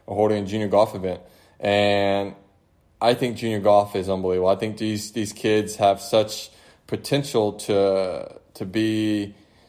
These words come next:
not only great in the game of golf, but to be ambassadors for the game of golf if they weren't able to make it.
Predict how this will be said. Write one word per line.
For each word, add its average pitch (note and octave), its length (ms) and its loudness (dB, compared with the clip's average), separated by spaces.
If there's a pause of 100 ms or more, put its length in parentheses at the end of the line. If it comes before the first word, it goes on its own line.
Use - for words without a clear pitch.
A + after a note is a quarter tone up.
not C#3+ 140 6
only C#3 220 2
great A2+ 320 2
in A2+ 100 -2
the G#2 80 -2
game A2 200 0
of G2 120 -4
golf, G#2 460 4
but G2 340 0
to G#2+ 100 -6
be G#2 320 -2
ambassadors G2+ 880 2
for - 180 -8
the G2 80 -4
game G2+ 220 -2
of F#2+ 80 -4
golf G2 460 2 (320)
if G#2+ 200 0
they G3+ 120 2
weren't G#2 280 0
able F#2 260 -2
to F#2 120 -12
make F#2 300 -4
it. - 180 -10